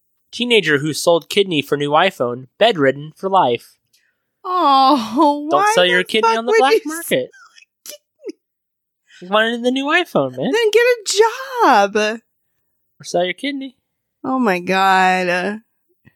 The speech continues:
Speaker 2: why is he bedridden?
Speaker 1: Um, he had some problem and he needs his <laughs> other kidney. And his other kidney doesn't function at a hundred percent or something like that.
Speaker 2: Jesus.
Speaker 1: So. <laughs> Dumbass.
Speaker 2: Good
Speaker 1: We
Speaker 2: lord.
Speaker 1: got the new iPhone.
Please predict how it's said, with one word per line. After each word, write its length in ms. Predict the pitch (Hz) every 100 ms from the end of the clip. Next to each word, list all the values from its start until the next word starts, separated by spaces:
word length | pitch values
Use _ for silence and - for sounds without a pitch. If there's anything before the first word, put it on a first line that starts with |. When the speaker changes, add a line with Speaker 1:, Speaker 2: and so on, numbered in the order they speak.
| _ _ _
Speaker 2:
why 160 | 214 247
is 100 | 262
he 80 | 233
bedridden? 600 | 240 285 180 123 170 190 _ _ _ _ _ -
Speaker 1:
Um, 540 | 143 147 147 147 143
he 220 | 147 180 202
had 160 | 202
some 180 | - 180
problem 280 | 165 180 156
and 80 | 143
he 80 |
needs 340 | 139 135 151 143
his 120 | 147
<laughs> 0 |
other 260 | 135 214 226
kidney. 560 | - 190 202 240 277 294 _ _ _ _ _ -
And 320 | 156 160 156
his 180 | 151 156
other 160 | 165
kidney 220 | 160 165
doesn't 260 | 151 139 135
function 380 | - 151 - 143
at 100 | 135
a 60 |
hundred 240 | 131 135 127
percent 260 | 131 135
or 80 | 135
something 300 | - 139 139
like 180 | 135 139
that. 260 | 143 143 - _
Speaker 2:
Jesus. 760 | - 220 220 - - _ _ _ _ _
Speaker 1:
So. 480 | - - 113 110 117 _ _ -
<laughs> 1800 | - 466 _ _ _ _ _ _ _ _ _ _ _ _ _ _ _
Dumbass. 580 | - 113 117 117 117 - _ _ _ _ _ _
Speaker 2:
Good 300 | - 208 196
Speaker 1:
We 60 | 156
Speaker 2:
lord. 140 | 175
Speaker 1:
got 20 | 170
the 40 |
new 120 | 151 143
iPhone. 480 | 147 185 135 156